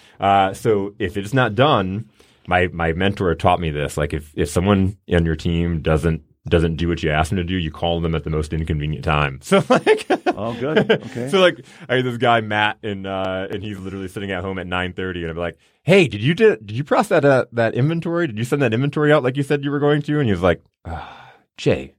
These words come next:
Speaker 1: no, I didn't. I forgot." I'm like, "All right, can, uh, I'm gonna need you to get there first thing in the morning and process that out." I caught people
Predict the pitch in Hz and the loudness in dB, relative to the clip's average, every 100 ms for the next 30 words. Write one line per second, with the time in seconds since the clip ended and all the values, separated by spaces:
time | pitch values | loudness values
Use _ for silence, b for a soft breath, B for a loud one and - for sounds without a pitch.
0 | _ 104 123 90 67 71 95 78 76 80 | _ -8 -6 -6 -8 -8 -4 -4 -4 0
1 | 80 - 73 76 - _ _ _ _ _ | 0 0 -4 -6 -8 _ _ _ _ _
2 | _ 92 82 85 80 90 85 80 85 87 | _ 0 0 -4 -4 2 4 4 2 2
3 | 85 80 76 80 80 78 85 80 82 76 | 2 0 0 0 0 0 -2 0 0 0
4 | 76 80 80 71 82 76 76 71 82 82 | -2 0 0 0 2 2 2 -2 0 2
5 | 87 - _ - - - 98 - 107 104 | 2 0 _ -8 -6 -2 -2 -2 -4 -4
6 | 120 120 127 | 0 0 -2